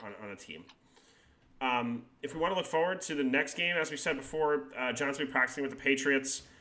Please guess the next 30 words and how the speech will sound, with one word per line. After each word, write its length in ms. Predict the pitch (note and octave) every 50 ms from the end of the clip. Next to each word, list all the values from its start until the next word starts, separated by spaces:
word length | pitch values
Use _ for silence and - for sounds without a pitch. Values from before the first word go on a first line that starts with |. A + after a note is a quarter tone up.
| - - -
We're 80 | C#3
finally 260 | C3 D#3+ D3 D3 D3 C#3+
gonna 120 | C#3+ C#3
see 160 | C3+ - D3
some 140 | C3+ C3 C3
starters. 680 | - - G3+ F#3+ F#3+ F#3+ F#3 F#3 F#3 - - - - - -
Uh, 200 | C#3+ C3+ B2+ B2+
Judge 240 | B2 B2 D3+ D#3 D3+
has 100 | D#3 D#3
already 160 | D#3+ D#3 C#3+
committed 400 | C3+ C#3 C3+ C3+ C3+ C#3 C#3 C3+
that 160 | B2+ B2 -
Jones 340 | A2+ C3 B2+ B2 B2 B2+ B2+
is 80 | A#2+ A#2+
gonna 160 | B2+ B2 A#2
play 300 | - - C3 B2 A#2+ B2
the 100 | A#2+ A#2
first 360 | - - B2+ B2 A#2 - -
half. 340 | - B2 A#2 A2 G#2+ - - - - - - - - - - - -
Um, 580 | C#3 D3 D3+ D3 D3+ D3 C#3 C3 C3+ C3 - - - _ _ _ _ _ _ _ _ _ _ _ -
what 180 | - F#3 G#3+ A3+
are 40 | C4
you 100 | C4 B3+
guys' 240 | A#3+ A3+ A3+ G#3+ -
thoughts 240 | - G3+ G3 -
on 60 | G#3 G3+
this 100 | F#3+ -
game? 240 | - G3 G3 G3 G3+ F3+
I 80 | F#3+
mean, 240 | G3+ G3+ G3 G3